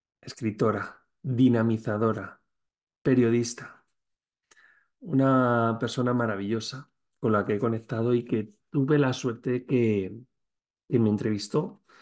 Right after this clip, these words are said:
por el lanzamiento de, de mi libro Empresas Autistas.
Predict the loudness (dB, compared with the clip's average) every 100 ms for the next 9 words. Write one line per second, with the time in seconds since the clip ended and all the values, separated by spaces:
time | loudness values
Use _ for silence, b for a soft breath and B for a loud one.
0 | B B B 0 2 4 2 0 0 0
1 | 0 0 2 0 -2 -6 -14 -20 _ -4
2 | 0 2 2 0 -2 -4 -4 -4 -4 -6
3 | -6 -4 -4 -4 -6 -14